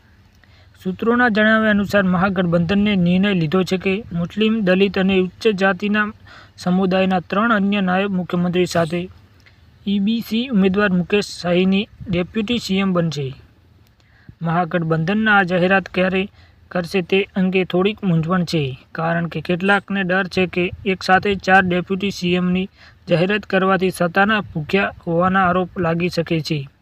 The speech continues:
તેથી જાહેરની તાની-, તારીખ અંગે ચર્ચા ચાલી રહી છે,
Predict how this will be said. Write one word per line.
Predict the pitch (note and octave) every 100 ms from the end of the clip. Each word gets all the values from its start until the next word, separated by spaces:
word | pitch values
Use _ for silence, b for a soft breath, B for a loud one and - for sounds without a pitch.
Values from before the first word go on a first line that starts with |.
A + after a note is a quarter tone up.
| _ -
તેથી | E3+ E3
જાહેરની | D3+ E3 F#3 G3+ G#3+ A3+
તાની-, | A3+ G#3 G#3 G#3+ -
તારીખ | F#3 F3+ F#3+ F3+
અંગે | F3 F3+ F#3+ - b b b b _ -
ચર્ચા | F#3 F3+ G#3+
ચાલી | G3 F#3 F#3
રહી | E3 E3+
છે, | D#3 D#3 C3+